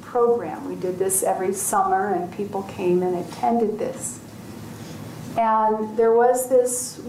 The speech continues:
woman who, unbeknownst to us, because it wasn't in her application, but every so often, and not real often, I mean, it was rare, but she would have an, a seizure, like an epileptic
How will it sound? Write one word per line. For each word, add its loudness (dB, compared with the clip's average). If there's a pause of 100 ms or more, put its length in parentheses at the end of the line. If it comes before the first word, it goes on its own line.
woman 2 (220)
who, 6 (280)
unbeknownst 0
to 6
us, 4
because -6
it -4
wasn't 0
in -8
her -2
application, -2 (800)
but 4 (220)
every 2
so 2
often, 2
and 0
not 2 (180)
real 4
often, 0
I 0
mean, 0
it -2
was -4
rare, 4
but -6 (500)
she 0
would 6
have 2
an, -8 (260)
a 2
seizure, 0 (280)
like -10
an -2
epileptic -2